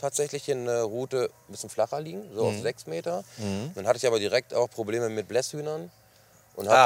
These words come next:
Speaker 1: dann halt
Speaker 2: okay.
Speaker 1: auf eine, eine Karte gesetzt und fische halt alle drei Routen zwischen zehn und elf Meter.
Speaker 2: Mhm.
Speaker 1: Und dann hatte ich halt auch Ruhe von den Blässhühnern und es hat ja auch wunderbar funktioniert. Also ich hab auf allen drei Routen meine Bisse bekommen.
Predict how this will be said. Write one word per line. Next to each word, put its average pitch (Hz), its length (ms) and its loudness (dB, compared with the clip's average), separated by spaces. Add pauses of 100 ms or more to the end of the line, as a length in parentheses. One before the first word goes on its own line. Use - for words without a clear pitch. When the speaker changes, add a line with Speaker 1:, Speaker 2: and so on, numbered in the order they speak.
Speaker 1:
dann 98 80 4
halt 107 160 -2
Speaker 2:
okay. 113 160 0
Speaker 1:
auf 107 40 4
eine, 101 220 -2
eine 98 160 2
Karte 95 320 2
gesetzt 87 300 -2
und 98 100 -4
fische 107 240 0
halt 101 140 6
alle 107 240 2
drei 98 180 4
Routen 101 300 -4
zwischen - 260 -4
zehn 104 160 -6
und 101 100 -4
elf 87 220 -8
Meter. 85 320 -10 (320)
Speaker 2:
Mhm. 98 480 -8
Speaker 1:
Und 87 60 -18
dann 90 160 -6
hatte 95 160 -12
ich - 40 -12
halt 98 140 -6
auch 95 140 -6
Ruhe 98 180 -8
von 98 140 -14
den 95 100 -8
Blässhühnern 92 560 -6
und 87 400 -12
es - 160 -18
hat 104 140 -6
ja 95 60 -2
auch 85 80 -4
wunderbar 95 300 -6
funktioniert. 98 540 -12 (200)
Also 95 120 -6
ich 92 140 -8
hab 101 100 -6
auf - 180 -2
allen 110 220 2
drei 104 140 2
Routen 101 260 -4
meine 98 160 -2
Bisse 110 240 -2
bekommen. 117 380 -2